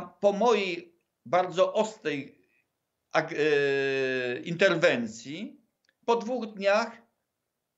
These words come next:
rozporządzenie zostało zmienione.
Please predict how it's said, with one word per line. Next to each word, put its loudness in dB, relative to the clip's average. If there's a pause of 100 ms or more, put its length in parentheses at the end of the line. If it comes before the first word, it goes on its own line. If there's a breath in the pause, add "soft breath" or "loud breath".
(840)
rozporządzenie 2
zostało 4
zmienione. -2